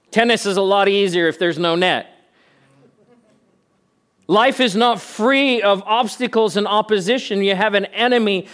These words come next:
that is seeking to steal, kill, and destroy your life. But we overcome we persevere, persevere. We get through the trials.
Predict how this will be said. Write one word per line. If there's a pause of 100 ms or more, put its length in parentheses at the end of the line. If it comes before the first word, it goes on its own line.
(120)
that
is
seeking
to
steal,
kill,
and
destroy (160)
your
life.
But
we
overcome (1120)
we
persevere,
persevere.
We
get
through
the
trials.